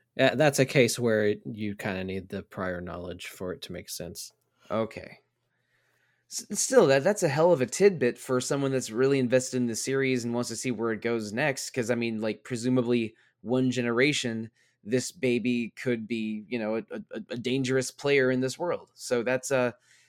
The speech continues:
Speaker 2: I mean, I mean, I mean, that, that's at least a tidbit. If they ever decide to revive this series properly, uh, that, that they, uh, that's one avenue they could explore at least. And, y-, you know, um,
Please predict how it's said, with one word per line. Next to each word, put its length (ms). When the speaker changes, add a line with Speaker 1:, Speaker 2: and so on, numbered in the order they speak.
Speaker 2:
I 60
mean, 120
I 40
mean, 120
I 40
mean, 160
that, 100
that's 160
at 60
least 160
a 40
tidbit. 440
If 100
they 120
ever 140
decide 340
to 60
revive 360
this 180
series 300
properly, 600
uh, 280
that, 200
that 160
they, 120
uh, 80
that's 260
one 280
avenue 320
they 100
could 140
explore 500
at 100
least. 360
And, 280
y-, 140
you 160
know, 340
um, 320